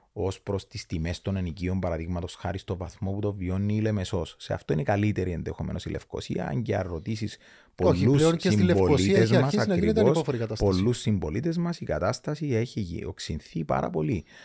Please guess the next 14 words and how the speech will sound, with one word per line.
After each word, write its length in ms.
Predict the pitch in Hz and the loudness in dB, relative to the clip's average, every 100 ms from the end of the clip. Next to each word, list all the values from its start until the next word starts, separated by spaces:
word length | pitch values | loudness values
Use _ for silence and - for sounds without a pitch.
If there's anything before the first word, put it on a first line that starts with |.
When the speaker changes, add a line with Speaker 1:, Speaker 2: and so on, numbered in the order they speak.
| - - | -20 -12
Speaker 1:
με 180 | 92 90 | -4 -4
τις 180 | 82 - | -4 -8
υφιστάμενες 640 | - 85 - 110 117 101 | -8 -6 -2 0 0 -2
τιμές, 560 | - 85 98 98 82 - _ - _ - | -4 -2 0 -2 -4 -10 _ -20 _ -12
ε, 720 | 82 82 82 80 76 73 73 | -6 -4 -4 -4 -4 -4 -4
διαβίωσης 840 | 87 92 85 107 107 95 95 85 | -2 -2 -2 0 0 0 -4 -6
για 240 | 87 82 90 | -4 -2 -2
όλα 160 | 101 | 0
τα 100 | 101 | 0
βασικά 360 | 101 104 113 98 | 0 -2 -4 -2
αγαθά, 540 | 98 87 101 98 71 - - _ | -2 -2 -2 -2 -4 -10 -20 _
για 520 | - 82 85 82 80 80 | -10 -6 -4 -4 -4 -6
μια 180 | 85 98 | -4 -4
οικογένεια, 920 | 110 85 85 101 101 101 95 85 78 | -2 -4 -2 -2 -2 -2 -2 -4 -6